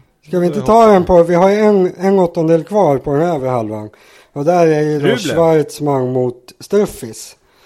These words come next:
Speaker 1: Eh, och där hade man ju, jag antar att vi gissade Rublev Karatsev där, skulle jag tro.
Speaker 2: Ja, det gjorde, ja, det gjorde vi, just det, just det. Mm.
Speaker 1: Så där har vi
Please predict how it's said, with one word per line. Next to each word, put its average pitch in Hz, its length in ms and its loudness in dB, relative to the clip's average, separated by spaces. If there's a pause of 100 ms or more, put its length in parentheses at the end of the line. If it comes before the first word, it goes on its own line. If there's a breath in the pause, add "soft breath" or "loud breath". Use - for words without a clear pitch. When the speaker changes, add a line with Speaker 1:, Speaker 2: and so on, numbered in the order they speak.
(360 soft breath)
Speaker 1:
Eh, 139 800 -2
och 151 80 -8
där 180 180 2
hade 170 260 2
man 160 220 2
ju, 151 380 2
jag 151 140 0
antar 156 340 0
att 175 120 -4
vi 175 40 -2
gissade 135 800 -2 (320 loud breath)
Rublev 139 760 0
Karatsev 147 640 -2
där, 107 160 -14 (120)
skulle 147 300 0
jag 127 120 0
tro. 113 260 -10
Speaker 2:
Ja, 135 220 -6
det 135 80 -8
gjorde, 123 140 -12
ja, 156 280 -2
det 160 60 -10
gjorde 117 160 -8
vi, 101 60 -14
just 127 160 -14
det, 80 80 -18
just 104 160 -18
det. - 60 -20 (180)
Mm. 110 120 -18 (140)
Speaker 1:
Så 175 140 -6
där 208 240 6
har 185 180 6
vi 165 140 4